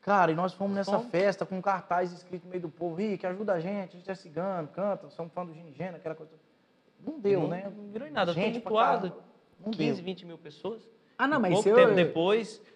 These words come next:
Speaker 2: tipo assim, coisa de um ano e meio, dois anos depois, a gente tava
Speaker 1: Tava amigo,
Speaker 2: no
Speaker 1: amigo.
Speaker 2: estúdio com ele, t-,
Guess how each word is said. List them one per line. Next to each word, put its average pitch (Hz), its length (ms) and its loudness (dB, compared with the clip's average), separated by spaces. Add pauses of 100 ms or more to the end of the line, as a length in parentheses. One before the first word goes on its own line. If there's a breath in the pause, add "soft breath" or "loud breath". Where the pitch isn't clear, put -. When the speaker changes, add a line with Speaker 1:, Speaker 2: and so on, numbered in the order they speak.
(120)
Speaker 2:
tipo 151 200 -6
assim, 156 340 0
coisa 160 320 -2
de 156 100 -6
um 180 160 0
ano 180 320 0
e 160 60 -2
meio, 160 240 0
dois 156 260 0
anos 147 180 -2
depois, 147 380 -6
a 170 80 -2
gente 180 240 -14
tava 175 220 0
Speaker 1:
Tava 160 220 0 (440)
amigo, 147 220 -4
Speaker 2:
no 185 180 0
Speaker 1:
amigo. 147 100 0
Speaker 2:
estúdio 185 280 2
com 202 160 0
ele, 185 240 0
t-, - 120 -16